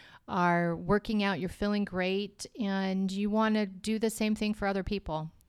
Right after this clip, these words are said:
And franchising can many times afford that opportunity.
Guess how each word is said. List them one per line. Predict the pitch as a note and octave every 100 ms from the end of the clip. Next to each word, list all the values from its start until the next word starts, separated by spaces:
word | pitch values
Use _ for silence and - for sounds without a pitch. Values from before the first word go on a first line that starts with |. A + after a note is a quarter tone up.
| -
And | A3+ F3+ F3+ E3+ F3 -
franchising | F#3+ F#3 G3 F3 F3+ F3+
can | F3+ E3 D#3+ - G#3
many | F#3 F3+
times | F#3 E3+ F3
afford | F3 F#3 F3
that | E3+ E3
opportunity. | D#3+ D#3+ - E3+ D#3+ D3+